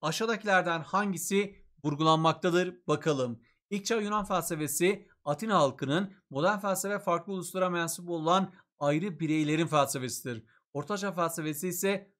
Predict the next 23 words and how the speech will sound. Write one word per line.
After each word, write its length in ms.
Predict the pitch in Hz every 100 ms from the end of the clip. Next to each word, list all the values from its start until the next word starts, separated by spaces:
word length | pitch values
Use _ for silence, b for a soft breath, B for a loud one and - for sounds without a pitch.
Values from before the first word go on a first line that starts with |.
| 143
Hristiyan 560 | 147 147 - 156 180
ya 140 | 170 170
da 60 |
İslam 340 | 175 - 180 175
toplumunun 640 | 175 160 151 160 170 143 B B
ve 60 | 160
Yahudi 540 | 180 151 147 147 196
cemaatinin 720 | 170 156 156 151 165 208 190 _ _
felsefesidir. 800 | 147 151 160 143 135 - 127 113 b b _
Buna 160 | 175 247
göre 200 | 202 185
Yunan 240 | 190 202
felsefesi 560 | 190 180 185 170 165 175
belli 200 | 175 180
bir 80 | 185
toprak 340 | 165 185 185
parçası 360 | 165 165 160 175
üzerinde 300 | 170 160 160
yerleşmiş, 640 | 147 147 - 165 151 - b b
üyeleri 320 | 160 156 175
arasında 360 | 185 170 - 185
karşılıklı 480 | 170 160 170 160 190
ilişkilerinin 760 | 175 139 - 151 165 180 139